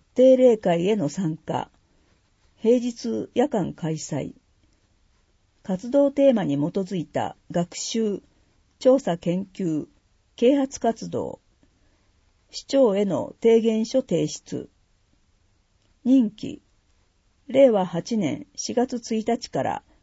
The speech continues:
令和十年三月三十一日、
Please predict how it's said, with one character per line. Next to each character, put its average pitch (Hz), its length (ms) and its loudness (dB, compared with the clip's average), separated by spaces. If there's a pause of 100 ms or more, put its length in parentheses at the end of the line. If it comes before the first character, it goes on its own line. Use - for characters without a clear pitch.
(420)
令 262 180 8
和 170 220 2
十 208 260 2
年 117 320 -6 (200)
三 262 320 -2
月 180 220 -8
三 226 280 -2
十 139 220 -6
一 165 220 -10
日、 156 480 -10